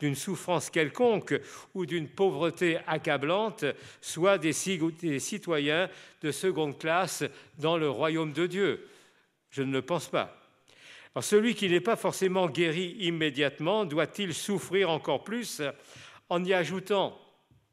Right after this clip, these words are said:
un sentiment d'infériorité spirituelle et également le soupçon décevant qu'il ne pourra pratiquement jamais recevoir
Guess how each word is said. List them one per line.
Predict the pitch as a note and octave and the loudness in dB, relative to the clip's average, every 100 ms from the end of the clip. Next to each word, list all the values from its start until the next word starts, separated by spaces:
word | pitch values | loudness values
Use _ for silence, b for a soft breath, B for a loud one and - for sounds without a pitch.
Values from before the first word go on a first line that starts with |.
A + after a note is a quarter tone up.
| - - | -12 -4
un | D#3 | -4
sentiment | - F#3+ D#3+ E3+ E3 E3+ C#3+ B B B | -2 -4 -4 -4 0 0 0 B B B
d'infériorité | B2 G3+ - G3 F3 F3 E3+ - F3 | 0 0 2 0 2 2 0 0 0
spirituelle | E3 - E3 D3+ C#3 C#3 G3 E3 B2 B B B _ | 0 -2 -2 -2 0 2 2 2 0 B B B _
et | E3+ | -2
également | E3+ F3 E3+ G#3 F#3+ - | 2 2 2 2 0 -2
le | - C#3+ | -2 0
soupçon | C3+ - G#3 - - E3 F#3+ F#3+ B B B | 0 -2 -2 -2 0 2 2 0 B B B
décevant | A2+ F3+ F3+ F3 C#3+ D3 E3 E3 B B B | 2 4 4 2 2 2 0 -2 B B B
qu'il | - E3+ E3 D3 | -4 -2 0 0
ne | D3+ | 0
pourra | C#3+ - F#3+ E3 D#3 E3+ D3+ | 0 0 2 4 6 4 2
pratiquement | D#3 C#3 D#3+ C#3 D#3 E3+ | -2 0 -2 -2 0 2
jamais | B2 D3+ E3+ E3 | 2 0 2 0
recevoir | B2+ C#3+ - B2+ C3 D3+ D3 | 0 -2 -2 -2 2 2 2